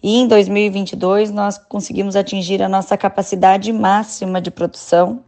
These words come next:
Então, ampliamos o nosso mercado e somamos aí mais de cento e sessenta e cinco mil toneladas de trigo processados no ano. E tivemos um crescimento de faturamento de trinta e três por cento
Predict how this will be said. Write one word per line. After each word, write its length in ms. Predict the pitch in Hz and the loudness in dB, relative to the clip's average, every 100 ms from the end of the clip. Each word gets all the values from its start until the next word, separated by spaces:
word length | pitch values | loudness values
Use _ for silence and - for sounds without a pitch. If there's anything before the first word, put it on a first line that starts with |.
| _ - - _ _ | _ -20 -20 _ _
Então, 180 | 180 190 | 2 4
ampliamos 640 | 190 175 180 185 202 190 | 4 2 6 6 6 0
o 60 | 180 | 0
nosso 320 | 175 165 - | 0 0 -2
mercado 880 | 160 156 - 175 202 226 214 247 262 - - - _ - | -2 -2 0 4 4 4 2 0 -2 -14 -20 -20 _ -2
e 680 | 190 185 185 185 180 180 175 | 0 2 2 2 2 2 0
somamos 600 | - 180 185 196 196 175 | 0 2 4 4 2 4
aí 280 | 170 190 | 4 4
mais 260 | 196 190 202 | 2 4 2
de 100 | 190 | -2
cento 340 | 180 - 220 | -6 -4 -2
e 20 | 226 | -4
sessenta 420 | 208 196 196 190 | -4 -4 -2 -4
e 60 | |
cinco 560 | 180 185 185 - 190 185 | -4 -6 -6 -4 -4 -4
mil 320 | - 202 233 | 0 2 2
toneladas 640 | 247 202 190 180 180 180 170 | 0 0 2 4 4 2 -2
de 100 | 180 | -8
trigo 600 | - 190 190 202 214 226 _ _ _ | -8 -6 -4 -4 -6 -8 _ _ _
processados 1160 | 214 226 - 208 - 180 180 185 190 196 - - _ _ - | -2 -2 -2 -6 -2 2 2 2 -2 -6 -10 -20 _ _ -4
no 200 | 208 202 | 2 4
ano. 360 | 165 156 156 170 _ - - - _ _ | 4 2 -6 -12 _ -20 -20 -20 _ _
E 260 | - 214 285 | -4 2 2
tivemos 460 | - 262 226 226 247 | 2 2 2 2 0
um 80 | |
crescimento 600 | 240 226 214 202 196 208 208 | 2 2 2 0 -2 -2 -6
de 100 | - | 0
faturamento 800 | 196 - 185 185 180 190 - | 0 2 2 2 0 -2 -4
de 180 | 190 196 | -4 -4
trinta 480 | 208 - 214 247 240 | -6 -2 0 2 0
e 60 | 214 | 0
três 320 | 190 190 190 | 2 2 0
por 180 | - 202 | -4 -6
cento 500 | - 180 185 220 | -2 -2 -2 -6